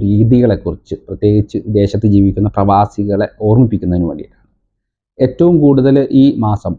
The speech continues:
മെയ് മാസം രണ്ടായിരത്തി ഇരുപത്തി അഞ്ചിൽ വന്ന കോളുകൾ പരിശോധിച്ചാൽ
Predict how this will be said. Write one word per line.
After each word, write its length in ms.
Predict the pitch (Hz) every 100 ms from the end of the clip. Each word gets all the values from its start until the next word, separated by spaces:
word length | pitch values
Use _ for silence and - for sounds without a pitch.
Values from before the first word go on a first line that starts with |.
| -
മെയ് 160 | 104 110
മാസം 340 | 104 107 110
രണ്ടായിരത്തി 440 | 101 95 95 92
ഇരുപത്തി 340 | 98 95 92 92
അഞ്ചിൽ 480 | 92 98 101 135 127
വന്ന 280 | 101 98
കോളുകൾ 480 | 98 95 98 127 113
പരിശോധിച്ചാൽ 760 | - 82 - 85 80 - 82